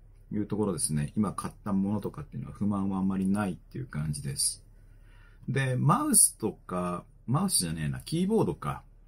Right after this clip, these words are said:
キーボードもちょっと買おうとは思ってはいて、要はそのエフエフ十四とか、ちょっとチャットをやったりするとき用に、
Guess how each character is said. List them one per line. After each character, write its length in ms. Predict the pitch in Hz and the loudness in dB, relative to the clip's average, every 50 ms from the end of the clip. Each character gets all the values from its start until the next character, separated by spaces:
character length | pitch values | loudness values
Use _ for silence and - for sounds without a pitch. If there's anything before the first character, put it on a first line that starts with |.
| - - - - - | -20 -20 -20 -20 -8
キ 220 | - 175 196 220 226 | -2 0 2 2 2
ー 20 | |
ボ 200 | 226 262 269 247 | 2 0 0 0
ー 20 | |
ド 80 | 190 156 | 2 4
も 160 | 123 104 98 | 4 4 2
ち 80 | - 143 | 2 -2
ょ 40 | 143 | -2
っ 20 | |
と 100 | - - - | -2 -4 -8
買 160 | - - 107 | -4 -2 0
お 120 | 117 123 | 2 2
う 60 | 127 127 | 0 0
と 100 | - 131 | 0 0
は 60 | 104 | 0
思 180 | 85 92 98 | 2 0 -2
っ 20 | 104 - - - - - - | -4 -6 -12 -20 -20 -12 -6
て 140 | - 80 78 | -4 -2 -2
は 140 | 76 73 | -2 -2
い 100 | 71 71 - - - - - | -4 -4 -8 -12 -20 -12 -6
て、 460 | 90 95 95 95 92 85 80 78 127 131 | -2 0 0 0 0 -2 -4 -6 -6 -4
要 120 | 131 143 | -2 0
は 100 | 139 123 | 0 0
そ 140 | 110 - 98 | -2 -2 -2
の 280 | 92 90 90 87 85 85 | -2 -2 -2 -4 -4 -6
エ 60 | 90 | -6
フ 140 | 92 - 135 | -4 -2 0
エ 100 | 139 143 | 0 0
フ 140 | 143 - 143 | 2 2 2
十 240 | 127 131 135 135 139 | 2 2 2 2 4
四 280 | 139 143 143 135 113 | 4 4 4 4 2
と 120 | - 87 76 | 0 -4 -6
か、 460 | - - 82 87 87 85 82 80 78 - - - - - - - - - - - - - | -6 -8 -4 -4 -4 -4 -4 -8 -12 -16 -20 -20 -20 -20 -20 -20 -20 -20 -20 -20 -20 -8
ち 80 | - 143 | -4 -4
ょ 20 | |
っ 20 | 139 | -2
と 140 | - 131 - | -2 -4 -4
チ 120 | - - | -2 -2
ャ 40 | 101 | -2
ッ 60 | - - | -4 -2
ト 100 | - 143 | -2 2
を 80 | 139 139 | 2 2
や 100 | 131 135 | 2 0
っ 60 | 139 | 0
た 100 | - 143 | 0 0
り 100 | 139 117 | 2 4
す 100 | - - | 2 2
る 120 | 98 98 | 2 -2
と 140 | 92 - 95 | 0 -2 -2
き 260 | - - 104 98 95 | -2 0 0 2 4
用 300 | 95 95 92 92 90 90 | 4 4 4 4 0 0
に、 600 | - 92 107 123 131 127 113 98 87 78 73 - | 2 2 4 4 4 4 4 4 2 2 -2 -4